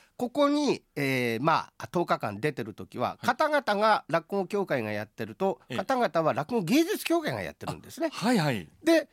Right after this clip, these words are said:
Speaker 1: それが十日終わると、今度はそっちに我々十日誰かが出て、
Speaker 2: うん。
Speaker 1: 鈴本演芸場は、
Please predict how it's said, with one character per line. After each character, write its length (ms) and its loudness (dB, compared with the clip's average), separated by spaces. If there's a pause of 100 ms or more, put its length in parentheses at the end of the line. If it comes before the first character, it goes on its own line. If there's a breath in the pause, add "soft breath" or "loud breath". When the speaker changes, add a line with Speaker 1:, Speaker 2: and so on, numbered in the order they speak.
Speaker 1:
そ 140 -2
れ 80 2
が 120 4
十 240 -2
日 120 2
終 100 4
わ 80 4
る 100 -6
と、 140 -2
今 220 2
度 100 0
は 160 4
そ 120 -16
っ 100 -18
ち 100 -6
に 180 2
我 140 0
々 240 0
十 220 -2
日 300 0 (220)
誰 260 0
か 100 -6
が 120 -6
出 140 -4
て、 260 -4
Speaker 2:
う 40 -10
ん。 240 -20
Speaker 1:
鈴 220 -6
本 200 -6
演 120 -4
芸 100 -6
場 140 -2
は、 200 4